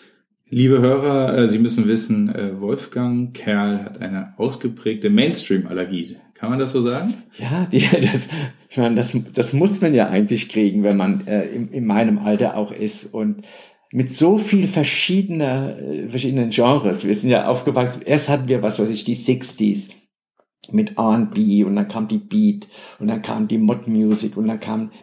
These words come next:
Speaker 2: Bands wie Led Zeppelin und, und, äh, Black Sabbath und dann kam Eric Clapton und dann ging's plötzlich in eine andere Richtung. Dann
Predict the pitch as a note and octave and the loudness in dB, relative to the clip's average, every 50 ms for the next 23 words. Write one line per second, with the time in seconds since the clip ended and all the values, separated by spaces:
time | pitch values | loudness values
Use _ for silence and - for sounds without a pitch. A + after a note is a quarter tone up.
0 | _ _ A#2 A#2+ B2 B2+ - B2 A#2 A#2+ A#2+ B2 - - - C3+ C3 - - A#2 | _ _ 0 0 0 0 0 2 4 4 2 2 -2 2 2 2 2 2 0 2
1 | A2+ A2+ G#2+ G#2+ G2+ - G#2+ A2 G#2 - - - - - - - - _ - - | 4 4 4 4 2 2 -2 -2 -4 -6 -10 -20 -20 -20 -20 -20 -20 _ -14 -10
2 | - - - - A2 - - - - - F#2+ G2 G#2 G2+ G2+ G#2 - G2+ G2+ - | -8 -6 -6 -6 -8 -6 -6 -6 -6 -8 -8 -8 -8 -6 -6 -8 -8 -10 -12 -12
3 | - - B2+ C3 B2 - - - - - C#3+ C#3+ C#3 C#3 B2+ B2 A#2+ A2+ A2 - | -6 -4 -4 -2 -2 -4 -6 -2 2 4 4 4 4 4 4 4 4 2 0 -4
4 | - - B2+ A#2+ A2 B2 B2+ B2 A#2+ A#2+ A2+ - - B2 B2 B2 B2+ C3 B2+ B2+ | -2 -2 -2 0 2 2 2 4 2 0 -2 -2 -4 -4 -4 0 0 2 2 2
5 | B2+ B2 - C3 C3+ C#3 C#3 - - - C3+ B2+ B2+ B2+ B2 B2+ C3+ B2 - - | 0 0 2 2 2 2 0 -6 -6 -4 -2 0 0 -2 0 -2 -4 -4 0 0
6 | C3+ C3 C3 C3+ B2+ C3+ C3 A2+ G#2+ B2 D3+ D#3+ D#3+ D#3 C#3 C#3 B2 B2 C3+ B2 | 0 0 0 -2 -2 -2 -2 0 2 4 4 4 4 2 2 2 2 2 0 0
7 | - - - B2+ A#2+ A#2 A2+ A#2+ B2 B2 B2 | 0 -2 -2 -2 -2 -2 -2 -4 -4 -4 -8